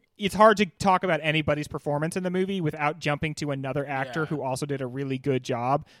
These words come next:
Speaker 1: uh, except for the kid who played Henry, who's not good.
Speaker 2: <laughs>
Speaker 1: Um, but, uh, and that made me really appreciate it. And then I ta-,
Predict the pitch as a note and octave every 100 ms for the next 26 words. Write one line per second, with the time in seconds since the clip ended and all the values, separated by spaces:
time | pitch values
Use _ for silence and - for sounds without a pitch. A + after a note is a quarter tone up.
0 | - C#3 - C#3+ C3+ C3+ C3 C3 B2+ B2+
1 | C#3 C3+ B2 A#2+ D3 D3 - - - F3+
2 | E3 E3+ D#3+ D3 C#3+ - E3 G3+ G3+ F#3+
3 | F3+ E3+ F#3 F3 E3 D#3+ D3+ C#3+ C3+ -
4 | _ - F#3+ A3 D#4 D4+ A#3 G#3 E3+ -
5 | D3+ - C#3 C3+ E3+ A3 D4 B3+ B3